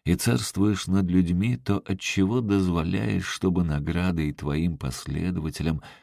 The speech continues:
служили лишь угрызения совести и печали,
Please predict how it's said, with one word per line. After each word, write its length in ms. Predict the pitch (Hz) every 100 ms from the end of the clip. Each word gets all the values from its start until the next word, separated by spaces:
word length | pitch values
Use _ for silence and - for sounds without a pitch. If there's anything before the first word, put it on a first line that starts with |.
| -
служили 520 | - 92 98 127 107
лишь 300 | 98 107 -
угрызения 800 | 107 95 90 85 90 92 87 85
совести 680 | 80 - 95 92 85 - -
и 200 | - 80
печали, 800 | - - - - 76 71 57 50